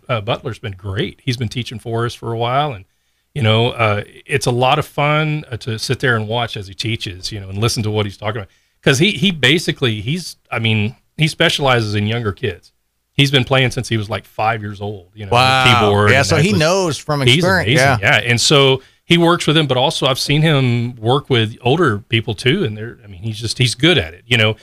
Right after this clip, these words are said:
Speaker 1: He
Speaker 2: Yeah.
Speaker 1: has his people skills enough and he has enough knowledge that he can sit there and, you know,
Speaker 2: And patience.
Speaker 1: And patience. That's what I was gonna say. 'Cause, yeah, I mean, that, it takes a lot of that.
Speaker 2: Yeah.
Speaker 1: Because, I mean,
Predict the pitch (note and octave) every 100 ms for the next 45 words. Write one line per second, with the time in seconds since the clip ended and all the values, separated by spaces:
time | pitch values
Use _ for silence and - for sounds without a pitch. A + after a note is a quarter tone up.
0 | _ _ A2+ D3 C#3 C3 - - D3 C3+
1 | - C3+ A#2 A#2 A#2 - A2+ B2 A2+ A2
2 | G#2 G2+ G2+ A2+ C#3 G2+ F#2 - _ _
3 | _ - A#2 G#2+ G#2 - C3+ - G#2+ -
4 | A#2 A2+ G#2+ B2+ A#2+ G2+ B2+ A2+ C#3 C#3
5 | A2+ G2 - A2 C3+ C3 A2 - - A2+
6 | B2+ A2 A#2 G#2+ C#3 B2 - - - D#3+
7 | - G#3 E3+ C#3 C#3 D#3 D#3+ - E3+ -
8 | D3 D3+ C#3 G#3 E3 G#2+ F#2+ - - A#2+
9 | A2 C3+ D#3+ D3+ - D#3+ C#3+ C#3 C#3